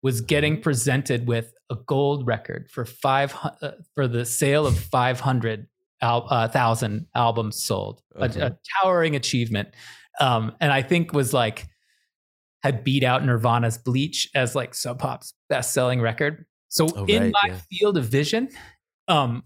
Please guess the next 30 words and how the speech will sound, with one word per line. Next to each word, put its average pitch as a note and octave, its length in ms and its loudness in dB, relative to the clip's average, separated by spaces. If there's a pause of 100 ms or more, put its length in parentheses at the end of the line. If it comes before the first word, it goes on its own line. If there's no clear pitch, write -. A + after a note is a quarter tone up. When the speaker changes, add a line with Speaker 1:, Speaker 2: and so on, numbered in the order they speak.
Speaker 1:
was, C3 520 0 (680)
um, B2+ 320 0 (380)
so, C3+ 440 -2
you C3 140 2
know, A#2 300 -2 (320)
play D#3 160 4
a C#3 40 0
song, C#3 500 0 (120)
silence, C3+ 680 0 (180)
just C#3 200 0
the C3+ 80 -2
sound C3 280 2
of, A2+ 60 2
like, A2 280 -2
eating B2 540 2 (320)
and D3 140 0
also, D#3+ 420 2
like, B2+ 340 0
over E3 360 2
in D3 80 0
the B2+ 80 0
corner F#3+ 520 2
or D#3 200 -4
in E3+ 120 0
a D3+ 40 2
backstage, E3 480 -2
I C#3 60 0
can't D#3+ 180 2
remember, C#3+ 220 2
but, B2+ 280 -2